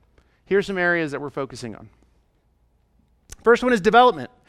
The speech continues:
Last week I told you about the Antioch Institute. The Antioch Institute is primarily, uh, our equipping arm, where the goal is to equip you in,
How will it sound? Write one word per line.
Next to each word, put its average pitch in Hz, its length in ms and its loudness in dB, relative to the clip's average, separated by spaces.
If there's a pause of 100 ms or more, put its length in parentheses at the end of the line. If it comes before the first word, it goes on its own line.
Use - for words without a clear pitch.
(220)
Last 233 240 6
week 247 160 -2
I 240 60 6
told 233 260 2
you 226 40 -4
about 220 240 4
the 220 120 -4
Antioch 214 480 2
Institute. 135 500 -6 (220)
The 156 100 0
Antioch 226 460 4
Institute 220 500 -2
is 156 80 -4
primarily, 208 760 4 (320)
uh, 147 300 6
our 147 180 6
equipping 233 460 2
arm, 226 360 4
where 170 200 4
the 160 120 -2
goal 175 760 4 (300)
is 170 220 2
to 165 440 0
equip 233 440 2
you 208 240 0
in, 165 220 -2